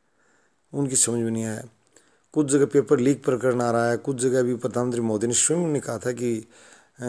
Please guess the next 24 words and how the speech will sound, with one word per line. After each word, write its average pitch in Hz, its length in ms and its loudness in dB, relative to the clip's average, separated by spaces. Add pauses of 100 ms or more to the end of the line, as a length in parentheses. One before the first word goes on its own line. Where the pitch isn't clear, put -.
(260)
जो, 110 520 -2 (1000)
म-, 120 800 -4 (180)
साक्षात्कार 131 640 2
है 123 60 4
वो 117 360 0
भ्रष्टाचार 113 440 0
की 107 100 -4
जड़ 107 200 -2
है। 110 60 -8
तो 131 140 -2
साक्षात्कार 135 560 2
को 120 140 -8
क्या 117 120 -4
समूल 135 360 -2
नष्ट 147 140 -2
कर 156 100 -4
दिया 143 180 -2
गया 135 140 -6 (260)
केंद्र 131 220 -2
और 123 60 0
राज्य 120 180 0
सरकार 120 320 -4
द्वारा? 123 280 -8 (420)
स्वयं 233 400 4